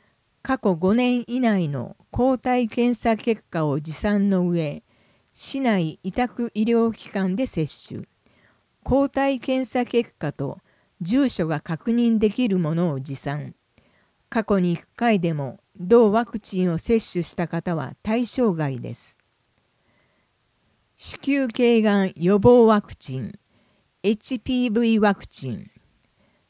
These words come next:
対象、平成十九年四月二十日から二十四年四月一日生まれの女子。接種機会を逃した世代、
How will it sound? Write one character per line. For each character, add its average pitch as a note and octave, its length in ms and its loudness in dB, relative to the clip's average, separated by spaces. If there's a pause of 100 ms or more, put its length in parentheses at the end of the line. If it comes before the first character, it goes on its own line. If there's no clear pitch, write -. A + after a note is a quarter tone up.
(120)
対 A#3+ 240 0
象、 G3+ 500 0 (540)
平 B3 300 0
成 A#3+ 340 4
十 A3 280 0
九 G3+ 340 0
年 A#2+ 420 -6
四 - 260 -6
月 A3+ 300 2
二 G3 140 -4
十 - 160 -12
日 F#3+ 140 -2
か F3 160 -4
ら C3 200 -8 (460)
二 C4 180 0
十 A3 240 2
四 D#3+ 200 0
年 D#3 320 -4
四 - 200 -6
月 A#3+ 300 0
一 A3+ 320 -4
日 G3+ 340 -2
生 F#3+ 100 -2
ま G3+ 160 2
れ C#3+ 120 -4
の D3+ 180 -6
女 F#3 160 2
子。 - 280 -10 (880)
接 - 480 0
種 C4+ 140 -2
機 - 200 -16
会 B3 240 2
を F3 120 4
逃 F3 280 2
し - 100 -10
た D#3 160 -4
世 F3+ 200 -6
代、 D3 300 -8